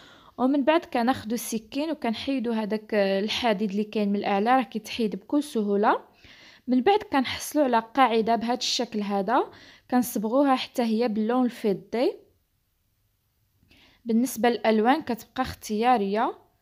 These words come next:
هذا هو راه نفس المصباح، غير كي قلت لكم انا هذا المصباح عندي باقي خدام، ما بغيتش نضيعه.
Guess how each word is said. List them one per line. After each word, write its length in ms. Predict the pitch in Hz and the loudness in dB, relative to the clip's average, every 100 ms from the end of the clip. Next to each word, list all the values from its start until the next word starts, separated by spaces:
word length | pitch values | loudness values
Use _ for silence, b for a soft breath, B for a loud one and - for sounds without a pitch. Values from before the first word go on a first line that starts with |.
| _ _ _ _ | _ _ _ _
هذا 220 | 214 202 | -4 -2
هو 200 | 220 226 | 0 2
راه 220 | 262 240 | 4 4
نفس 380 | 226 277 - - | 0 -2 -8 -4
المصباح، 720 | 220 214 208 196 226 311 - 226 | 0 0 -2 -2 0 0 -2 -8
غير 140 | 240 | -8
كي 180 | 254 226 | -6 -8
قلت 160 | 220 | -8
لكم 240 | - 277 285 | -8 -8 -4
انا 220 | 233 226 | -2 0
هذا 140 | 220 214 | 0 0
المصباح 500 | 214 208 208 226 214 | -2 -2 -4 -4 -4
عندي 220 | 208 240 | -4 -2
باقي 280 | 240 269 220 | -4 -6 -8
خدام، 460 | - 190 - 247 | -10 -10 -4 -2
ما 80 | 254 | 0
بغيتش 340 | 202 233 - 220 | -2 -4 -2 -2
نضيعه. 560 | 196 190 190 247 466 | 0 0 0 -2 -4